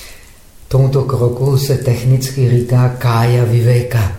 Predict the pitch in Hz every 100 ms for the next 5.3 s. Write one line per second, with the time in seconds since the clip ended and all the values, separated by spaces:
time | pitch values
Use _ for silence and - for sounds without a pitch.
0 | - 127 147 - - - - - - -
1 | 135 120 131 127 120 - - 123 113 104
2 | 92 92 104 110 127 123 120 113 110 113
3 | 120 110 - - - - - - - -
4 | - - - - - - - 117 127 131
5 | 127 - 135